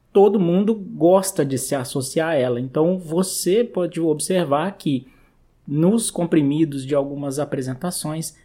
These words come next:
ela já está associada a algumas medicações,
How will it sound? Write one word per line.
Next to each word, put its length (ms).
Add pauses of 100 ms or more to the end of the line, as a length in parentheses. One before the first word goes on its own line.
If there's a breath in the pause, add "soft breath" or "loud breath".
ela 240
já 300
está 400
associada 880 (260 soft breath)
a 60
algumas 500
medicações, 920